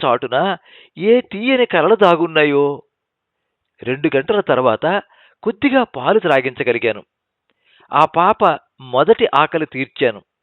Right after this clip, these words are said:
అత్త, ఆడబిడ్డ, భర్త ఇలా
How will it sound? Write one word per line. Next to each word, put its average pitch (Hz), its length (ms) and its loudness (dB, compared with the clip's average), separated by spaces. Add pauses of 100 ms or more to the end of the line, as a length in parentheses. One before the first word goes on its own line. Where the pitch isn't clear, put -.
(600)
అత్త, 165 420 0 (300)
ఆడబిడ్డ, 175 480 2 (420)
భర్త 202 540 0 (540)
ఇలా 160 300 2